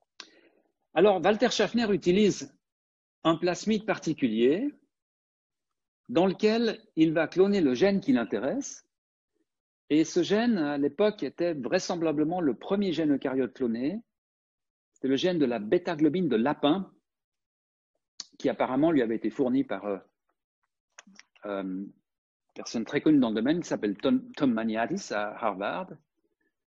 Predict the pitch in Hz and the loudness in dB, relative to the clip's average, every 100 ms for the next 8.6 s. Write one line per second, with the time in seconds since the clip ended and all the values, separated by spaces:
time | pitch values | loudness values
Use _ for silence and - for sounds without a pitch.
0 | _ _ _ _ _ _ - 143 226 202 | _ _ _ _ _ _ -2 2 2 2
1 | 196 185 202 - 185 214 214 175 - 180 | 0 2 0 2 -2 0 0 0 2 4
2 | 208 208 185 - - _ _ _ _ - | 4 4 2 0 -8 _ _ _ _ -6
3 | - 139 185 196 165 139 120 147 143 127 | 0 4 4 4 4 4 2 2 2 4
4 | 117 143 196 196 135 117 - 127 156 208 | 6 4 4 2 2 0 -4 -2 -2 -4
5 | 247 _ _ _ _ _ _ _ _ _ | -8 _ _ _ _ _ _ _ _ _
6 | _ - 170 220 233 - - _ - 220 | _ -2 2 4 2 0 -14 _ 2 2
7 | 233 233 240 220 202 - 196 139 - 143 | 2 0 2 2 2 2 2 2 0 0
8 | 120 127 139 208 269 - | 0 0 0 -2 -6 -12